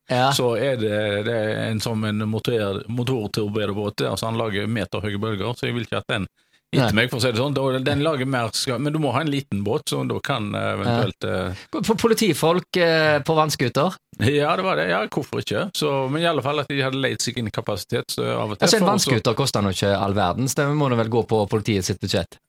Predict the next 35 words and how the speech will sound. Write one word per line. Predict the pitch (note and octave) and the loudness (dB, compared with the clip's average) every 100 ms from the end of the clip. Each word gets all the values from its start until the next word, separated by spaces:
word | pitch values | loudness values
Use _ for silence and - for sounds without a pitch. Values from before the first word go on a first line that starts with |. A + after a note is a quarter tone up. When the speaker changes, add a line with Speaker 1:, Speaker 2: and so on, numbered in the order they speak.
| - | -8
Speaker 2:
Ja, | A#2+ A#2+ A#2 | -4 -2 -2
det | C3 A2 | -2 0
burde | D3 | 4
Speaker 1:
Eller | C#3 D3+ | 6 4
Haugesund | D3 C#3+ C#3 | 4 2 2
kommune | D#3+ B2 | 2 2
sitt, | A#2+ | 2
for | D3 | 2
den | A2 | 2
saks | A2 G2+ | 2 0
skyld. | D#3+ E3+ | 0 0
Speaker 2:
Ja | B2+ D3 E3+ | 0 2 2
da, | A#2+ A#2 | 0 0
men | E3+ C#3+ | 0 4
eller | D#3 E3+ | 4 4
de | B2 A2 | 0 -2
går | A2+ G#2+ | -2 -2
an | F#2+ | 0
også | F#2 G#2 | -2 0
å | D#3+ G2+ | 0 0
leie, | G#2+ A2+ F#2 | 0 0 0
eh, | F2 G2+ F#2+ F#2+ G2 | 0 -2 -2 -2 -2
båt, | G#2 F3 - | -2 -2 -2
så, | - C#3 C3+ B2 B2 B2 | -2 0 0 0 -2 -2
men, | D3+ C#3+ | -2 -2
eh, | C3+ | -2
i | C3 | 0
alle | D#3 C#3+ | 0 0
fall | C3+ C3+ | -2 -2
det | C3 | -2
at | - | -2
det | C3+ | -2
er | B2+ A#2+ | -2 -2
sanksjonsmuligheter, | B2 - D#3+ - C3 A#2+ G#2+ A2+ | -4 -4 -6 -4 -4 -4 -2 -4
fordi | C3 B2+ | -2 -2